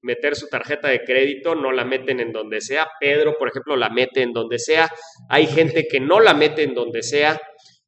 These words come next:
Tavo, por ejemplo, la mete, pues, en cualquier parte, ¿no? Pero, pero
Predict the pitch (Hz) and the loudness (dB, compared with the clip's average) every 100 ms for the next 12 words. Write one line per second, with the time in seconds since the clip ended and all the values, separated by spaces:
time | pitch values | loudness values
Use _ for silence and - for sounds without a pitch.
0 | _ 226 311 294 220 190 214 262 170 147 | _ 6 6 8 6 6 4 4 4 4
1 | 190 - 233 208 156 123 107 - - 127 | 2 6 6 6 4 2 -2 -6 -8 -6
2 | 139 127 135 131 196 190 302 311 - 143 | -4 -2 -2 -2 -4 0 0 2 2 2
3 | 160 233 - 165 151 147 139 131 - - | 0 -2 0 6 8 8 6 2 -4 -14
4 | _ _ _ _ 175 180 | _ _ _ _ 6 6